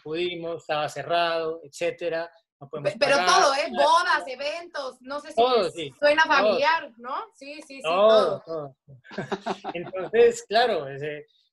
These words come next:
Speaker 1: eh, Ferrari, uno esperaría que hubiese dado un paso hacia adelante, pero, pues, eh, en el, en el elefante blanco aquí es, eh, el tema motor de Ferrari, ¿no? Y esa, ese supuesto acuerdo secreto que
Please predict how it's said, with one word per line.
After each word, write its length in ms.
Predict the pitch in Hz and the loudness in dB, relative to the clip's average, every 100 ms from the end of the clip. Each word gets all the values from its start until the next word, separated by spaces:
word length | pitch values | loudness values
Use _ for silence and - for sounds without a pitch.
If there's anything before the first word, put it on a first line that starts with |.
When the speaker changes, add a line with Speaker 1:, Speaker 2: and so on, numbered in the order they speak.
| _ | _
Speaker 1:
eh, 580 | 151 147 143 139 135 131 | -16 -14 -14 -16 -18 -14
Ferrari, 560 | - 160 151 151 196 214 | -8 -4 -4 -2 0 0
uno 160 | 202 175 | -2 -4
esperaría 600 | 180 208 180 156 151 151 | -4 -2 0 -2 -4 -6
que 100 | 202 | -4
hubiese 920 | 190 185 170 202 202 202 185 156 135 | -2 -2 -4 -6 -4 -4 -4 -6 -8
dado 340 | 143 156 147 170 | -8 -4 -4 -6
un 100 | 175 | -6
paso 240 | 185 170 | -8 -8
hacia 180 | 185 196 | -6 -4
adelante, 380 | 151 202 175 156 | -2 -2 -4 -8
pero, 320 | 139 131 123 _ | -10 -14 -16 _
pues, 220 | 139 120 | -20 -20
eh, 120 | 135 131 | -20 _
en 140 | 147 147 | -18 -16
el, 240 | 147 143 _ | -16 -18 _
en 260 | 143 131 _ _ _ _ | -20 -20 _ _ _ _
el 120 | - 151 | -8 -6
elefante 460 | 151 147 160 156 | -4 -4 -6 -4
blanco 840 | 190 196 190 185 190 196 196 190 170 | -2 0 0 -2 -6 -4 -4 -4 -4
aquí 380 | 151 - 160 | -6 -8 -6
es, 200 | 160 160 | -6 -6
eh, 280 | 196 190 185 | -8 -8 -8
el 120 | 165 | -8
tema 280 | 151 160 165 | -8 -8 -8
motor 460 | 190 165 160 170 - _ | -8 -10 -8 -10 -12 _
de 120 | - | -20
Ferrari, 380 | 135 135 151 160 | -18 -8 -8 -8
¿no? 180 | 127 156 | -12 -14
Y 260 | 175 143 127 _ _ _ _ | -14 -16 -18 _ _ _ _
esa, 760 | 147 131 156 170 170 160 147 131 123 _ _ - | -12 -8 -6 -4 -6 -8 -12 -16 _ _ _ -14
ese 160 | 143 | -10
supuesto 380 | 165 185 143 175 | -10 -10 -10 -10
acuerdo 380 | 165 180 165 165 | -6 -4 -4 -4
secreto 360 | 156 143 139 156 | -6 -8 -12 -10
que 420 | 175 160 139 127 | -6 -6 -6 -14